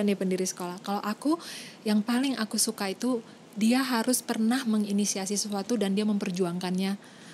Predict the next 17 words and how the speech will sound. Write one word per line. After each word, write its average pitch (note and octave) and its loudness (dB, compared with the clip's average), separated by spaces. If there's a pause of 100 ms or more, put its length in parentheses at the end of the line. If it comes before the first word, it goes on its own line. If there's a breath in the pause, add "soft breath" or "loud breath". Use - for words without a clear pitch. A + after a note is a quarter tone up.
dari F#3 2
nol A3 6 (240)
dan, F#3+ -2
dan G3 -2 (240)
mengembangkannya, G3+ 8
gitu. - -6 (680 loud breath)
Jadi, A3 6
misalnya B3 4
itu A#3+ -2
cuman A#3+ 2
arisan, A#3+ 4
misalnya A3+ 4
itu A3+ -2
cuman A3 2
ngajar G#3+ 2
anak G#3 0
ponakan, A3+ 4